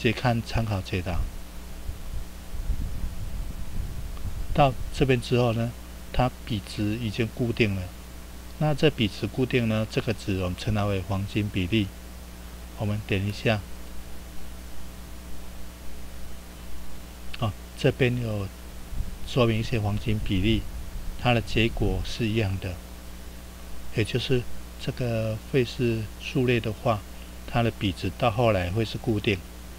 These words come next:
好，我们刚才提到了黄金比例，那黄金比例的话呢，好，这边是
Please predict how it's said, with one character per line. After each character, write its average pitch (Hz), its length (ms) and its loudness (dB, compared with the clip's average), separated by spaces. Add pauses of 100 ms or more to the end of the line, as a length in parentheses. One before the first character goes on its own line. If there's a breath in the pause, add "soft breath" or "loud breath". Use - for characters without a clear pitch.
(2500)
好， 120 80 0
我 - 20 0
们 104 100 -4
刚 135 120 6
才 - 40 0
提 - 160 -2
到 123 220 6
了 101 300 2 (480)
黄 113 180 4
金 117 240 4
比 98 220 0
例， 113 220 4 (1400)
那 139 160 2 (380)
黄 120 160 4
金 131 160 4
比 117 140 2
例 123 140 4
的 113 120 4
话 120 260 4
呢， 113 240 2 (4000)
好， 98 160 -2 (100)
这 135 80 2
边 113 220 0
是 117 400 0